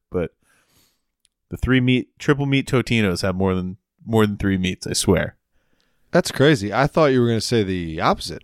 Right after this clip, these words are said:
Speaker 2: I thought you were gonna say the triple meat Totinos have just one meat. Like, like,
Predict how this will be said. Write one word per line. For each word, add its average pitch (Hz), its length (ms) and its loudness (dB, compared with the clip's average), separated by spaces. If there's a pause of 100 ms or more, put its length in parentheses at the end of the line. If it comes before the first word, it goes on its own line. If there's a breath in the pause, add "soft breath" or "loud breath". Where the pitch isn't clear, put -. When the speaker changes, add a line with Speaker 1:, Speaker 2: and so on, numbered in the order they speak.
Speaker 2:
I 113 60 -14
thought 131 80 -2
you 117 60 0
were 104 40 -2
gonna 101 100 -4
say 110 140 -2
the 92 140 -4
triple 104 260 -4
meat 104 220 -2
Totinos 98 840 -4 (160)
have 90 220 -8
just - 280 -6
one 95 240 -4
meat. 101 240 -6
Like, 101 240 -6
like, 143 500 2